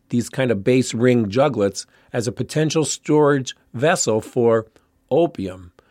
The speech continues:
because they appear similar in shape to a poppy flower that's closed and upside down. So what did they find when they did the chemical analysis in these,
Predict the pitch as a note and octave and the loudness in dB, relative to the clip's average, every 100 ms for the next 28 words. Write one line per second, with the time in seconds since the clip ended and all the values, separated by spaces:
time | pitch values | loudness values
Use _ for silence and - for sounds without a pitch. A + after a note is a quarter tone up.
0 | _ _ C3 A2+ B2 A#2 - D#3 B2+ - | _ _ -2 2 2 0 0 0 0 -2
1 | G#3 F#3+ C3 B2 A#2 - F3 B2+ - _ | -2 2 2 2 -2 0 0 0 -4 _
2 | _ - A2+ - F3+ F#3 A#2 G2+ A#2+ F#2 | _ -4 -4 -2 -2 -2 -2 -6 -6 -4
3 | F#2 F#2+ - _ _ A#2+ A2 - - - | -4 -6 -10 _ _ -4 -4 -8 -14 0
4 | D#3+ C3 A#2 A2 - B2+ A2+ - A2+ G#2+ | 4 4 4 0 -2 -2 -2 -4 -4 0
5 | C#3+ D#3+ - _ _ _ _ _ _ _ | 0 0 -4 _ _ _ _ _ _ _
6 | _ _ _ _ _ _ _ - B2 A2+ | _ _ _ _ _ _ _ -2 2 2
7 | A2 - _ _ - B2+ B2+ A#2+ A#2+ - | 0 -8 _ _ -2 -2 0 0 0 2
8 | D#3+ C3+ A#2 C#3 - _ _ _ - A#2 | 2 2 2 -2 -6 _ _ _ -4 0
9 | A2+ A2+ G#2+ G#2+ G#2+ G2+ F#2+ G2+ G#2+ G#2+ | 0 2 2 2 0 -2 -4 -2 -2 -4
10 | - _ - G#2 G#2 B2 B2+ E3 F3 A2+ | -10 _ -10 -8 -6 -4 -2 0 0 -2
11 | - B2 - G#2+ G2+ G#2 | -2 -6 -4 -4 -4 -4